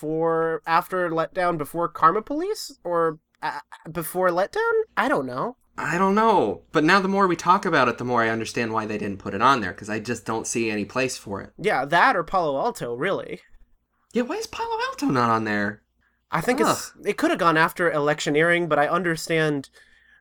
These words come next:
Speaker 1: the need to not have two very loud songs at once.
Speaker 2: Yeah, that's true. I don't know, I just, I need that synth. I need that synth.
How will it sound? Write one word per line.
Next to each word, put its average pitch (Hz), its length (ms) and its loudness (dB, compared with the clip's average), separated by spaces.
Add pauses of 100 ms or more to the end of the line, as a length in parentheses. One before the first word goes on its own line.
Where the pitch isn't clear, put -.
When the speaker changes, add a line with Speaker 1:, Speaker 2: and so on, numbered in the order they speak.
Speaker 1:
the 156 160 2
need 156 500 0
to 160 100 -2
not 143 260 2
have 143 320 0
two 156 220 -2
very 135 280 2
loud 123 300 -6
songs 120 300 -8
at - 140 -10
once. - 440 -14 (440)
Speaker 2:
Yeah, 143 220 6
that's 113 160 -4
true. - 220 -20 (340)
I 147 80 0
don't 180 80 2
know, 156 140 0
I 117 60 -2
just, 123 240 -6 (340)
I 110 80 -16
need 120 180 -8
that 123 140 -4
synth. - 400 -8 (160)
I 110 40 -18
need 107 120 -12
that 110 140 -12
synth. - 300 -12